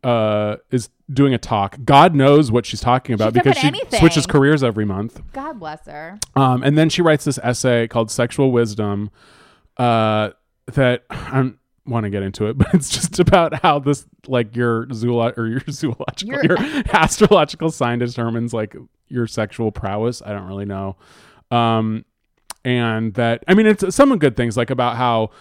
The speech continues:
Speaker 1: you know, we all have some trauma, so we need to try to make sex, uh, not <laughs> about trauma,
Speaker 2: And it's
Speaker 1: not about
Speaker 2: really,
Speaker 1: humiliation.
Speaker 2: that's why it was so sad, 'cause it was, like, just coming from this place that, like, you are traumatized and sad, and, like,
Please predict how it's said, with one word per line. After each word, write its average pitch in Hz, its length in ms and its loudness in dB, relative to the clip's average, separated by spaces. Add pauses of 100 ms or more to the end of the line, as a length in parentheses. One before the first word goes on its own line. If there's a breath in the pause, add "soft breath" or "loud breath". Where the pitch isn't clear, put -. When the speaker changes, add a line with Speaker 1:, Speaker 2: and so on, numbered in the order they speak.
(140 soft breath)
Speaker 1:
you 135 80 -2
know, 139 100 2
we 131 100 4
all 131 120 6
have 123 140 0
some 113 180 -4
trauma, 180 600 0
so 135 160 -6
we 123 100 -4
need 120 160 -6
to - 80 -18
try 113 160 -4
to 113 80 0
make 110 180 -6
sex, - 520 -6 (600 soft breath)
uh, 110 320 -4
not 110 300 -2
<laughs> - 80 -4
about - 320 2
trauma, 131 420 0
Speaker 2:
And 123 80 0
it's - 20 -2
Speaker 1:
not 123 160 0
about 139 180 4
Speaker 2:
really, 131 140 -2
Speaker 1:
humiliation. 127 540 -2
Speaker 2:
that's 269 220 0
why 392 100 -2
it 494 240 -8
was - 100 -20
so 311 180 -10
sad, 226 440 -8
'cause 233 140 -14
it 247 120 -14
was, 247 160 -16
like, 240 200 -14 (440 soft breath)
just 339 220 -14
coming 262 380 -10
from 359 180 -14
this 349 160 -18
place 202 320 -12
that, 220 160 -12
like, 170 240 -14 (320)
you 220 460 -10
are 190 480 -2
traumatized 214 880 -6
and 220 180 -6
sad, 165 500 -4
and, 180 140 -10
like, 165 200 -12